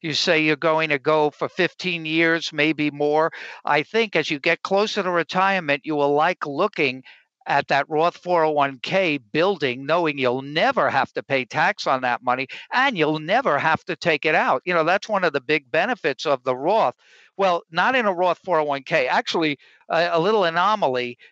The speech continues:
If you leave it in the Roth four oh one K, the Roth four oh one K is subject to <laughs> required distributions, even though Roth I R As are not.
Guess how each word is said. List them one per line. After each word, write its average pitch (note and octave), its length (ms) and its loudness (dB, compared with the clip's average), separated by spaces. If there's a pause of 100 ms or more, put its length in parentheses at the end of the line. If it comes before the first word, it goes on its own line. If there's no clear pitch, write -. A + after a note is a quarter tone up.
If D#3+ 140 -4
you E3 120 0
leave G#3+ 240 0
it G3 100 2
in F3 100 2
the D#3+ 120 0
Roth E3+ 280 0
four F3+ 240 0
oh D#3+ 80 2
one D3+ 200 0
K, F#3 280 0
the D3+ 140 -2
Roth G3+ 300 0
four G3 180 2
oh F3+ 60 2
one F3 220 0
K E3+ 240 0 (100)
is A3 240 -2
subject E3+ 560 -2
to G3+ 120 0
<laughs> - 0 -
required F3 640 0
distributions, D#3 880 -4
even D#3+ 200 -2
though C#3+ 180 0
Roth D3+ 340 0
I C#3 200 4
R C#3 120 2
As C#3+ 240 0
are B2 140 0
not. C#3+ 340 -2